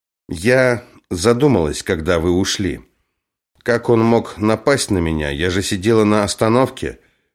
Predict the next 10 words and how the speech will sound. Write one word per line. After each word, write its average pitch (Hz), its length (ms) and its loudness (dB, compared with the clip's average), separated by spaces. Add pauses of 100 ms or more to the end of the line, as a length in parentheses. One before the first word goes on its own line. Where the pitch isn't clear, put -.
(160)
Перед 98 200 0
глазами 104 580 2
дорога, 95 680 0 (400)
сзади 92 600 0
высокий 92 520 -2
забор, 85 540 -2 (540)
там 127 260 0
какой-то 95 580 0
промышленный 98 760 0
объект. 107 460 -4